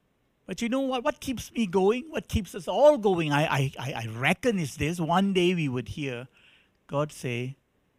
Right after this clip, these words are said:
"Well done, you good and faithful servant. Enter you now into my joy. Enter into your joy."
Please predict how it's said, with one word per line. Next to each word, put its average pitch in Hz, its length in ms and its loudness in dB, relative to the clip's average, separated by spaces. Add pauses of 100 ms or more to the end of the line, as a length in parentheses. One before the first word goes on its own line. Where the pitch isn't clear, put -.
(200)
"Well 170 220 0
done, 190 360 -2 (1080)
you 135 180 -6
good 147 400 0 (560)
and 139 140 -2
faithful 190 480 -2
servant. 139 560 -8 (1700)
Enter 175 300 2
you 175 240 2
now 160 260 2
into 143 380 -2 (1200)
my 160 260 4
joy. 123 360 0 (1300)
Enter 233 240 -2
into 170 240 -2
your 131 220 -4
joy." 113 280 -14